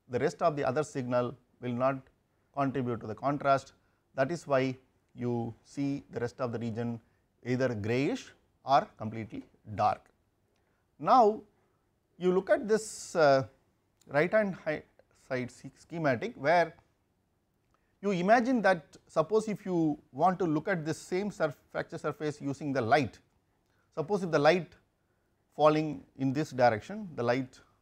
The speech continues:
falls on this fracture surface in this direction, then you will also get the, uh, similar,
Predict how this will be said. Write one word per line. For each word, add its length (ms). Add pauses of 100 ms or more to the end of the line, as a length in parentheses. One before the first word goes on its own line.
(100)
falls 400
on 160
this 160
fracture 280
surface 400
in 80
this 160
direction, 520 (640)
then 400 (320)
you 140
will 160
also 520 (140)
get 200
the, 180 (460)
uh, 120
similar, 540